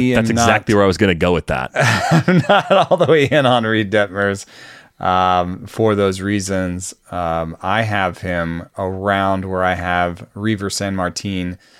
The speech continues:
Speaker 2: and Carlos Hernandez, who have slightly better stuff numbers. Uh, Madison Bumgarner, who is throwing two miles an hour harder this spring, um, and, uh, and Luke
Speaker 1: Ooh.
Speaker 2: Weaver. So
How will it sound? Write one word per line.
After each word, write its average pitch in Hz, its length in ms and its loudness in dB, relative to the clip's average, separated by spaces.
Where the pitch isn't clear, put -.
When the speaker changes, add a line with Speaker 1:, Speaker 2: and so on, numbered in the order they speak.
Speaker 2:
and 92 200 -6
Carlos 101 400 0
Hernandez, 87 840 -2
who 95 100 -12
have 90 200 -4
slightly 92 320 -4
better 90 280 -2
stuff - 320 -4
numbers. 85 500 -6
Uh, 80 440 -2
Madison 98 520 -4
Bumgarner, 95 800 -2
who 95 200 -8
is 92 160 -8
throwing 92 400 -6
two 127 300 0
miles 110 300 2
an 107 60 -2
hour 101 200 0
harder 110 500 0
this 113 200 -8
spring, 139 380 -6
um, 87 600 0
and, 90 440 -4
uh, 87 340 -4
and 90 200 -6
Luke 98 160 -4
Speaker 1:
Ooh. - 40 -8
Speaker 2:
Weaver. 80 440 -6
So 80 420 -4